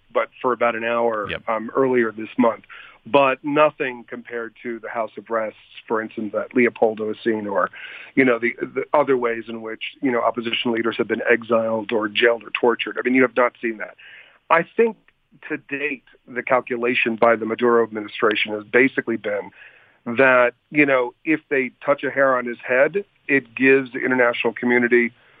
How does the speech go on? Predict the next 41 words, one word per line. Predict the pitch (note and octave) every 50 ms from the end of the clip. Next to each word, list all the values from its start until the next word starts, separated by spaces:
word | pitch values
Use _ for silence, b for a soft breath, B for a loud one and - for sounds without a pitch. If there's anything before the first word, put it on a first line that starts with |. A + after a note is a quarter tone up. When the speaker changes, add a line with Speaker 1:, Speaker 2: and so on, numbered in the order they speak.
| b b b
Speaker 1:
more | C#3 C3+ C#3 C#3+ C#3 C#3 C#3 C3
of | B2 A#2+
a | A#2+
reason | A#2 A2+ B2 C3+ C#3 C3 - A2+ A2+ A2 A2+ A2 -
to | - A#2+
launch | A#2 A#2 A2+ A2 G#2 - -
a | A2
response, | G#2 G#2 - - - C3+ C3 A#2+ A2+ A2 G#2+ - -
and | - C#3 -
particularly | C3+ B2+ D3 - - B2 A#2+ A2
the | A2 G#2+
U | A2 A#2 B2+ C#3
S, | C3+ A#2 - - - -
Speaker 2:
Hmm. | G#2+
Speaker 1:
which | F#2 F2+ -
has | A#2+ A2+ G#2+
been | _ - A2+ A2 A2 A2 _ _ _ _ _ _ _ _ _ _ _ -
saber | D3+ C#3+ C3+ B2+ C3
rattling | B2 B2 A#2+ A#2+ A#2 A#2 A2+ A2+ A2 G#2+ G#2+
from | - - A#2 A2 A2+
Washington | A#2+ A#2+ B2 B2 A#2+ - B2 A#2 - - A#2 A2 A2 A2 A#2 -
and, | - A2+ A2 A2 G#2+ G#2+ G#2+ G#2+ A2+ - -
you | B2+ B2
know, | A#2 A2+ A2 A2
insisting | A2+ G#2+ - - B2+ - - A#2+ A2+
that | A2 A2 - _
no, | - C3 B2+ B2 A#2+ B2 B2 A#2+ A#2 A#2 A2 G#2+ _ _ -
you | C3 B2
know, | A#2 A2+
options | - B2 A#2 A2+ - - B2+ A#2+ A2+
are | A2 A2 A2
off | G#2 G#2 -
the | - - -
table. | - B2+ A#2+ G#2+ - - - _ - - -
Speaker 2:
Mm-hmm. | G2 F#2+ F2+ F#2 F#2 F#2+ - _ -
Speaker 1:
But | C3 D#3+
I | E3 D#3+
think | D#3 - A#3+ -
what | G#3 G3 G3+
we're | D#3+
gonna | - D3+ C#3+ C3+